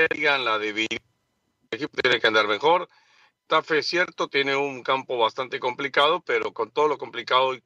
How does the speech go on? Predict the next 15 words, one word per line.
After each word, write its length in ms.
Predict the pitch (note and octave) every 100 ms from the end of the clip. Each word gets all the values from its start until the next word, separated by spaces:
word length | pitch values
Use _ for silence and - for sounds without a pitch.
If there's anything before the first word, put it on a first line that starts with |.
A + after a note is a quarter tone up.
| -
y 160 | B2+ A2
lo 140 | G#2+
que 140 | -
sea, 360 | G#2+ D3 D3+ E3+ _ _ _
yo 140 | - D3
sí 80 | -
creo 200 | - A#2+
que 120 | F#2
nominalmente 720 | G#2 G#2 A2 A2 A#2+ A#2+ A#2+
es 60 | G#2
mucho 320 | A2+ G#2+ A2
más 340 | G#2 G#2+ - _ _ _ -
el 180 | A2 A#2
Real 200 | G#2 A2+
Madrid. 440 | G#2 G#2 C#3 A2